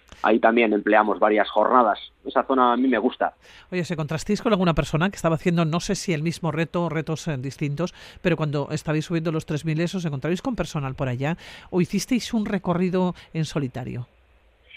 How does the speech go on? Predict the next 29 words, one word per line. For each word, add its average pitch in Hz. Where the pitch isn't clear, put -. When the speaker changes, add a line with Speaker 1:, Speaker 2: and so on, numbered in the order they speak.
Speaker 1:
Hombre, 139
en 131
pleno 147
verano 147
en 131
solitario, 151
eh, 113
es -
difícil. 123
Speaker 2:
Es 101
difícil, 175
Speaker 1:
Siempre, 120
Speaker 2:
¿eh? 113
Ujú. 151
Speaker 1:
siempre 127
te 117
encuentras 123
a 113
gente, 110
pero 110
sí 131
es 123
curioso 135
que 117
llegábamos 139
a 127
estar 117
días 143
enteros, 143